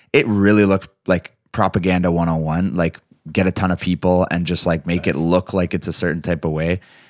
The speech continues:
Speaker 1: It did not
Speaker 2: Yeah.
Speaker 1: feel
Speaker 2: All paid actors, man.
Speaker 1: I just,
Speaker 2: <laughs>
Speaker 1: maybe that's because
Speaker 2: All
Speaker 1: we're,
Speaker 2: paid
Speaker 1: that,
Speaker 2: actors.
Speaker 1: maybe that's because we're from the West and, like, we don't,
Speaker 2: Yeah.
Speaker 1: we, we can't fathom that they actually support what's going on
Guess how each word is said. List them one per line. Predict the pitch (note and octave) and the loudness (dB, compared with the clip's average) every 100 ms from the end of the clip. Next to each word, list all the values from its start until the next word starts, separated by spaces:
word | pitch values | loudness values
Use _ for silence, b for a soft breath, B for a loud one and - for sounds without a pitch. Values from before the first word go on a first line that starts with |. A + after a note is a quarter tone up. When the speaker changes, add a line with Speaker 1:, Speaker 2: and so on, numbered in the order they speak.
| b | b
Speaker 1:
It | A2+ G2 | -2 4
did | A#2+ | 2
not | A2+ A#2+ A#2+ | 4 4 4
Speaker 2:
Yeah. | G#2+ | 2
Speaker 1:
feel | G#2 G#2 F#2 | 4 4 4
Speaker 2:
All | F2+ C#3+ D3+ | 4 6 6
paid | - C3+ | 6 4
actors, | A#2+ G#2+ - F#2+ | 4 2 -2 -2
man. | G2+ | 2
Speaker 1:
I | A#2+ | 4
just, | C3+ D3+ - | 4 2 0
Speaker 2:
<laughs> | E3+ | -2
Speaker 1:
maybe | A#2+ C3 D3+ | 2 4 6
that's | E3+ D#3 | 4 4
because | - C#3 D3+ | 0 4 6
Speaker 2:
All | D#3 | 8
Speaker 1:
we're, | C3+ | 8
Speaker 2:
paid | C3 | 6
Speaker 1:
that, | G#2+ F#2 | 4 2
Speaker 2:
actors. | G2+ G2 | 0 2
Speaker 1:
maybe | A#2 | 0
that's | B2+ - | 0 -2
because | C3 - A2 | -2 0 0
we're | |
from | A2 A2 | 0 0
the | F#2+ | -2
West | D2+ D#2 F#2 - - - | -2 0 0 -2 -8 -6
and, | F2+ | -2
like, | F2+ E2 - - | -2 -2 -6 -8
we | F2 | 0
don't, | F#2+ G2+ - | 2 2 0
Speaker 2:
Yeah. | F2+ | 0
Speaker 1:
we, | G2+ | 0
we | - G2 | 0 -2
can't | - A2 - | 0 -2 -2
fathom | - E2+ E2 E2 G2 G2+ | -6 -4 -2 -2 -2 0
that | E2+ C#2+ | -2 -2
they | E2 | -4
actually | - E2 - F2+ | -2 -2 -4 -6
support | - - F2+ D#2+ | -6 -4 -4 -2
what's | E2 | -6
going | E2+ E2 | -6 -4
on | F2+ A#2 | -2 -2